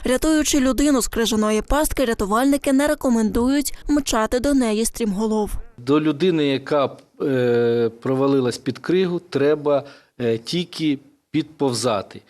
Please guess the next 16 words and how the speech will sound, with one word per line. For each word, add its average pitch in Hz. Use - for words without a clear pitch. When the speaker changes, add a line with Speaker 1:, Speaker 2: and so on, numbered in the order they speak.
Speaker 2:
І 127
причому 143
підповзати, 147
якщо 147
в 131
тебе 131
є, 139
тебе 135
хтось 131
страхує, 175
або 135
ти 175
вже, 127
е, 120
маєш 139
страховку. 135